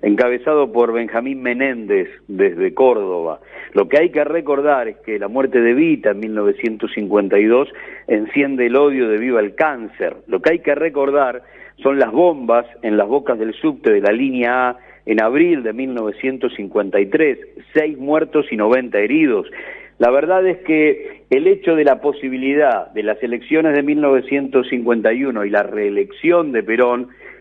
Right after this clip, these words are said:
por otros seis años como presidente de la Nación fueron encendiendo la mecha de un sector que contaba con la Iglesia. Como hoy la derecha cuenta con los medios de comunicación para que sean la nave insignia,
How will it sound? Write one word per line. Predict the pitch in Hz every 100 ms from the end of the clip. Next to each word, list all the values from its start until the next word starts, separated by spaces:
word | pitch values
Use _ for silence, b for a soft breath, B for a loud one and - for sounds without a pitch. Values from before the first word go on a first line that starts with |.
| -
por | 110
otros | 117 117 113 - - -
seis | 165 160 135
años | 151 143 110
como | 95 95
presidente | 101 98 113 117 113
de | 110
la | 113
Nación | 113 - 147 151 - B B B
fueron | 147 160 165 160 -
encendiendo | 156 165 160 - 143 147 151 165 170 160
la | 143 139
mecha | 160 165 - 143 139 B B B
de | - 175
un | 233 214
sector | - 180 - 196 165 143 147 - -
que | 135
contaba | 135 143 139 214 190 143 117
con | 127
la | 135
Iglesia. | 147 175 139 117 104
Como | 151 202
hoy | 240
la | 202
derecha | 170 196 214 160
cuenta | 180 196 165
con | 135
los | 135
medios | 156 175 156
de | 139
comunicación | 131 135 131 127 180 180
para | 147 123
que | 120
sean | - 156 139
la | 131
nave | 165 160
insignia, | 135 123 202 190 175 131 -